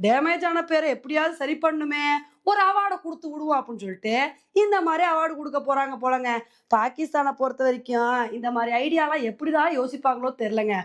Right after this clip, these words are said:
ரூம் போட்டு உட்காந்து யோசிப்பாங்க போல, எப்பதான் திருந்த போறாங்களோ. ஓகே ஃப்ரெண்ட்ஸ், இந்த ஒரு விஷயத்தை பத்தி நீங்க என்ன நினைக்கிறீங்க அப்படின்றத என்னோட கமெண்ட் செக்ஷன்ல வந்து போடுங்க.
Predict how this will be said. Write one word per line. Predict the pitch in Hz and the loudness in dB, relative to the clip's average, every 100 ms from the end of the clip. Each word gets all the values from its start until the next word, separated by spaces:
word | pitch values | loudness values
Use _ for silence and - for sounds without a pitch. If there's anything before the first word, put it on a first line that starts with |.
| - _ - | -8 _ 2
ரூம் | 302 403 403 | 4 4 0
போட்டு | 392 415 415 | -2 -2 0
உட்காந்து | 381 349 359 320 | 0 0 0 2
யோசிப்பாங்க | 311 320 320 294 277 | 2 0 2 0 -2
போல, | 269 262 254 262 - - | 0 0 0 -4 -20 -2
எப்பதான் | 294 294 302 277 262 302 | 0 2 -2 0 -2 -2
திருந்த | 311 294 285 | -4 -4 0
போறாங்களோ. | 285 269 269 277 277 277 _ - | 0 0 0 0 0 -6 _ -2
ஓகே | 311 392 | -2 -2
ஃப்ரெண்ட்ஸ், | 370 381 370 | -2 -2 2
இந்த | 320 370 | 4 4
ஒரு | 392 339 | 2 2
விஷயத்தை | 330 320 294 | 0 0 -2
பத்தி | 277 277 | -2 -2
நீங்க | 262 330 381 | 2 4 4
என்ன | 381 359 | 4 2
நினைக்கிறீங்க | 285 285 294 285 277 | 0 -2 -4 0 0
அப்படின்றத | - 220 208 208 226 226 - _ - | -2 -6 -4 -2 -2 -2 -8 _ 0
என்னோட | 262 370 403 - | 2 4 2 -2
கமெண்ட் | 302 330 | -4 -4
செக்ஷன்ல | 339 339 320 311 | -6 -4 -2 0
வந்து | 302 | 0
போடுங்க. | 302 311 320 330 | 0 0 0 0